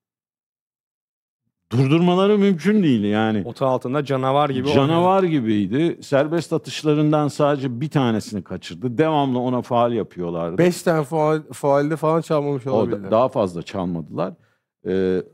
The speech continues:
Speaker 1: Motley alınabilirdi diye düşünüyorum. Ben de kariyer gecesine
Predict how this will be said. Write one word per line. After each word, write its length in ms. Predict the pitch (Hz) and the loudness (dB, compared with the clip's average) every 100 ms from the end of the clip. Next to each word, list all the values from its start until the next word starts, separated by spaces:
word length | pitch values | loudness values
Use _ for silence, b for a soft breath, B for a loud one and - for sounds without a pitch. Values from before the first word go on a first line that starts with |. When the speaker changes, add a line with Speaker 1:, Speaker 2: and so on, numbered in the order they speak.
| _ 101 | _ -2
Speaker 1:
Motley 480 | 110 220 233 240 | 2 2 0 0
alınabilirdi 880 | 202 202 202 208 185 190 196 143 120 | 2 4 2 2 2 2 2 0 -6
diye 260 | 110 104 104 - 98 | -2 -2 -2 -8 -14
düşünüyorum. 580 | 92 - 92 85 76 - _ _ _ _ _ _ _ _ _ | -14 -10 -8 -6 -8 -14 _ _ _ _ _ _ _ _ _
Ben 260 | 127 165 156 | 0 0 2
de 80 | 131 | 0
kariyer 420 | 127 113 107 95 | 0 2 2 0
gecesine 680 | 92 90 82 80 87 85 | -2 -4 -6 -10 -8 -8